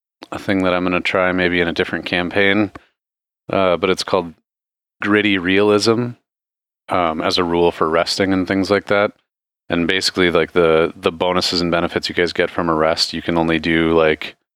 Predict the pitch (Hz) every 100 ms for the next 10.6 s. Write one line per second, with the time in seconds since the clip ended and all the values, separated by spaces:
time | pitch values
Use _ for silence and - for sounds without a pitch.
0 | _ _ _ _ _ 90 85 82 82 98
1 | - - - - 123 127 120 123 120 123
2 | 123 - _ - 87 82 90 - 90 85
3 | 82 82 78 _ _ - 117 104 95 101
4 | 98 90 87 80 92 87 90 85 80 76
5 | 80 - 82 78 80 80 80 - - _
6 | _ _ _ _ _ 104 98 85 82 -
7 | 101 98 90 85 85 - 87 87 87 85
8 | - 110 - 127 113 - 123 165 104 82
9 | 90 - - _ - 85 - 214 107 101
10 | 113 123 120 160 117